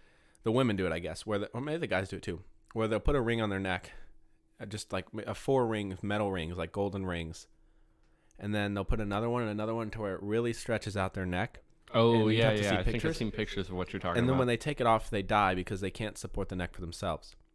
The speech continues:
Speaker 2: Oh, interesting.
Speaker 1: Because it, it's stretched it so far and it's been supporting it. 'Cause you think about it, if you're not using your muscles at all.
Speaker 2: Yeah, you're not using your neck muscles anymore. Your head is just being held
Speaker 1: Yeah.
Speaker 2: up by all those rings.
Speaker 1: So if that's your life for twenty years, you take it off and you die because your neck can't support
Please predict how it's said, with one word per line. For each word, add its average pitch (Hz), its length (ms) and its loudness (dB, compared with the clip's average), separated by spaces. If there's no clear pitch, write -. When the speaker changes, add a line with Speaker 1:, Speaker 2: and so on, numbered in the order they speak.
Speaker 2:
Oh, 120 300 4
interesting. 104 200 -6
Speaker 1:
Because 117 340 -2
it, 104 180 -4
it's 117 200 -4
stretched - 480 -4
it - 100 -12
so 120 240 -2
far 117 380 0
and 107 140 -4
it's 104 120 -6
been 110 160 -2
supporting 110 460 -2
it. 127 100 -6
'Cause 117 140 -6
you 113 60 -2
think 156 160 -2
about 101 140 4
it, 95 40 0
if 95 100 -4
you're 127 80 2
not 120 180 0
using 107 220 -2
your 95 100 -2
muscles 92 380 -4
at 80 120 -2
all. 113 260 2
Speaker 2:
Yeah, 104 120 6
you're 98 140 6
not 104 160 4
using 104 260 2
your 92 120 4
neck 92 240 2
muscles 92 340 0
anymore. 92 320 2
Your 92 140 2
head 98 120 4
is 92 120 -2
just - 200 -4
being 95 160 2
held 90 220 4
Speaker 1:
Yeah. - 100 6
Speaker 2:
up 85 80 0
by 92 120 2
all 90 160 -2
those 92 260 -4
rings. 92 320 -4
Speaker 1:
So 120 80 2
if 107 60 -2
that's 143 220 0
your 113 100 2
life 104 180 2
for - 140 -4
twenty 104 280 -2
years, 107 220 2
you 92 60 -2
take 90 220 -4
it 90 60 -2
off 87 180 0
and 85 100 -4
you 85 80 -2
die 107 260 2
because 90 260 -6
your 90 100 -4
neck 98 240 -4
can't 101 220 -8
support 92 460 -4